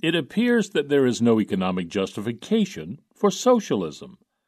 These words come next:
Socialism promised to bring more economic prosperity to the people than capitalism, and much of its popularity is based on this promise. The arguments brought forward, though, have proved that the opposite is true.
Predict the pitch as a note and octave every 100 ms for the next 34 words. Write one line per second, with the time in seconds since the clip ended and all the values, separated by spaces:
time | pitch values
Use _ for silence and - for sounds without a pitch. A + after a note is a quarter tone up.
0 | _ _ _ _ _ - B3+ C#4 - D3+
1 | B2+ - B2 G#2+ A2+ F#2+ F2 G#2+ - -
2 | D3+ C#3 C#3 C3 A2 A2+ C3 A#2 A2 G#2
3 | G2+ G#2 - A2 - - F3 A#2+ F2+ F2
4 | E2 F#2+ F#2 G2+ F2+ G#2+ G2+ F#2 - A2+
5 | A#2 G2 E2+ E2 F2 C#3 F3 - _ _
6 | _ - E2 F#2 A2+ G#2+ G#2+ A#2 G#2 F#2+
7 | - A#2+ A2+ A#2 G2 F#2+ G#2+ B2+ D#3 C#3
8 | F3 G3+ C#3 - G#2 G2+ A2 - - D#3+
9 | D3 E2 - - _ _ _ _ _ -
10 | G2+ C#3 A2+ A#2+ A#2 F#2+ A2+ A2 G2+ -
11 | A#2 G#3 D#3 F2+ D#2 F#2+ G#2+ A2+ C3+ C#3
12 | C3 D#3 C#3+ C#3 G3 F#3+ - G2 - -
13 | G#2 - A2+ D#2 B1